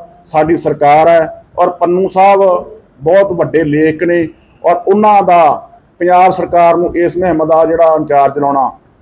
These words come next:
ਉਹ ਵੀ ਵਧੀਆ ਚੰਗਾ ਸੁਨੇਹਾ। ਸੋ ਇਸ ਕਰਕੇ ਮੈਂ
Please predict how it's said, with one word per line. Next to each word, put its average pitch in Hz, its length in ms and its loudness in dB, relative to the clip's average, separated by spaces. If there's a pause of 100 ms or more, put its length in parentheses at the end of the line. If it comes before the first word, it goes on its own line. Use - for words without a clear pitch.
ਉਹ 208 120 4
ਵੀ 196 360 2 (720)
ਵਧੀਆ 185 560 2
ਚੰਗਾ 165 380 0
ਸੁਨੇਹਾ। 160 400 -2
ਸੋ 190 160 -2
ਇਸ 180 100 -4
ਕਰਕੇ 170 320 -2
ਮੈਂ 160 320 -2